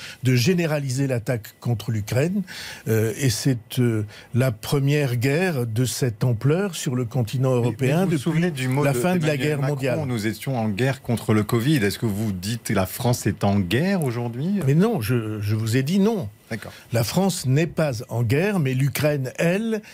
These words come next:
Speaker 1: est, euh, l'objet
Speaker 2: Alors.
Speaker 1: d'une guerre, euh, dont il serait scandaleux que nous niions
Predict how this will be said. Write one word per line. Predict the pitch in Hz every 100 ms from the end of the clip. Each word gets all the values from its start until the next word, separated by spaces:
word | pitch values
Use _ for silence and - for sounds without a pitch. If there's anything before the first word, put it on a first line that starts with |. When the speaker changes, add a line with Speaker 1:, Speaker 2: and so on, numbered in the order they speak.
| - - -
Speaker 1:
est, | - 151 160 - 131
euh, | 120 113 - 113 107 -
l'objet | 131 147 123 147 185
Speaker 2:
Alors. | 170
Speaker 1:
d'une | 113 156 139
guerre, | 120 156 202 208 202 - - - -
euh, | 127
dont | 113 110 151 - -
il | 151
serait | 120 - 139 127 135 123
scandaleux | - - 226 214 170 160 165 214 -
que | 160
nous | 143 147 143
niions | 123 131 135 151 190 170 156 220 202